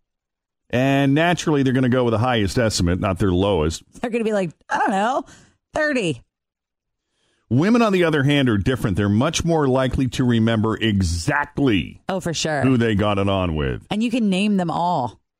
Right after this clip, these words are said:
Speaker 1: In order.
Speaker 2: Mm-hmm. Well, my first was,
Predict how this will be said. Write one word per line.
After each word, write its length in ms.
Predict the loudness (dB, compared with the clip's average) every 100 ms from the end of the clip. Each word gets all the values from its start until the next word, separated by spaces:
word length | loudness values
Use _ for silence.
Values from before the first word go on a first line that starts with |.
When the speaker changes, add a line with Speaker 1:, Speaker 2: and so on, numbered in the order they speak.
| _ _ _ _ _ _ _ _ 0
Speaker 1:
In 160 | 2
order. 380 | 4 4 2 -2 -6
Speaker 2:
Mm-hmm. 400 | -2 0 2 0 -2 _ _ _ _ _ _
Well, 300 | -4 -2 -2
my 160 | -2 -4
first 360 | -2 -4 -4
was, 560 | -4 -2 0 -2 -4 -8